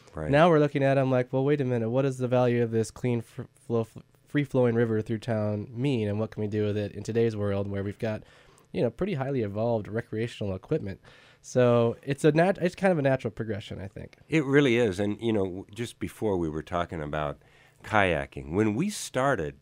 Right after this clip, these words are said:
Speaker 1: designing and building this, kayaking was all we knew. We, we don't live by an ocean, right? And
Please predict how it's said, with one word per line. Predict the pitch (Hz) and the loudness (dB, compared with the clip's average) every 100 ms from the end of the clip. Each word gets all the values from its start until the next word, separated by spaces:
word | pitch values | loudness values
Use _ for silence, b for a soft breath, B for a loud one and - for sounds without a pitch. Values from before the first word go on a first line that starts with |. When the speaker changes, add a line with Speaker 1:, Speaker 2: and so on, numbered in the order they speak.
| _ _ | _ _
Speaker 1:
designing | 92 78 92 101 107 95 85 | -10 -4 -2 0 0 0 -2
and | 78 | -4
building | 71 90 92 73 67 | -2 -4 -2 -6 -8
this, | 65 - - _ b b b b b b - | -12 -16 -20 _ b b b b b b -8
kayaking | 151 202 151 - 101 90 | -2 0 0 -2 -4 -4
was | 90 | 0
all | 98 98 | 0 2
we | 92 | 0
knew. | 95 151 120 64 _ _ _ _ | 0 0 -2 -6 _ _ _ _
We, | 110 139 | -6 -4
we | 123 160 | 0 2
don't | 156 120 | 2 2
live | 156 143 92 82 _ - | 0 0 -6 -20 _ -4
by | 98 92 90 76 | -2 -2 -4 -6
an | 92 | -4
ocean, | 127 139 71 62 - | -2 -4 -10 -14 -8
right? | 90 123 123 b b b b b b b b _ _ _ | -6 -6 -10 b b b b b b b b _ _ _
And | 131 123 117 104 95 | -2 0 2 0 -4